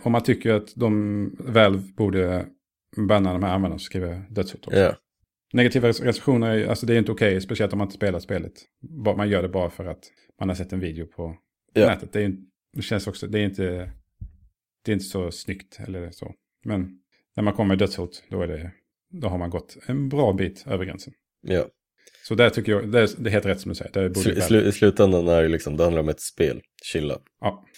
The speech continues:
Speaker 1: precis. Titanfall två. Ett spel som du tycker om. Eller ett. Ti-, du gillade Titanfall ett.
Speaker 2: Jag gillade Titanfall ett och snart kommer tvåan. Jag gillade betan och nu fick vi reda på att attrition är spelläget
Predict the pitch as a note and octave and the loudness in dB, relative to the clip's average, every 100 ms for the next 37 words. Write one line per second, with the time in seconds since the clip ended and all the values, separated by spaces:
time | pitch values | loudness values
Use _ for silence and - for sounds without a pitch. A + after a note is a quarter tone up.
0 | - - G2 - - _ _ _ _ _ | -14 -8 -8 -10 -20 _ _ _ _ _
1 | _ _ _ _ _ _ _ _ - D#3 | _ _ _ _ _ _ _ _ 4 6
2 | D3+ D#3 E3 E3 E3 - - - - - | 6 4 8 6 6 -2 -2 -2 -4 -6
3 | - - - - - - C#3 C3 B2+ C3 | -10 -18 -20 -8 -4 4 4 6 2 2
4 | C3 C3 C#3+ - _ _ - B2 B2 B2 | 2 2 0 -14 _ _ 6 8 8 4
5 | - - - _ _ - B2+ C3 A#2+ C3 | -2 -6 -20 _ _ -4 0 0 2 2
6 | B2 A#2 B2 G#2 G2+ A2 - - - _ | 4 2 2 -2 -4 -6 -6 -8 -20 _
7 | - D#3+ - - D3 C#3 C3+ A#2 C3+ - | 0 4 6 4 4 4 6 6 6 -4
8 | - - C3+ C3 - - _ - D3+ C3 | -10 0 4 6 4 0 _ 0 2 4
9 | C3+ C3 C#3 A#2 B2 C#3+ C3+ B2 A#2 A2+ | 2 2 4 6 6 4 2 6 6 6
10 | A#2 A2+ B2 A#2 D2 A#2 A2 - - - | 6 6 6 6 4 6 6 4 -8 -18
11 | - - B2+ A#2+ A#2 A#2+ A#2 A#2+ A2 G#2+ | -18 -8 2 2 2 0 0 4 4 4
12 | G#2+ G2 G2 - - - - C3+ - A#2 | 4 4 2 -2 -6 -2 4 4 6 4
13 | F#2+ G2 G2+ - G#2+ G2+ G#2 G2+ F#2 - | 6 4 4 6 6 10 10 10 6 0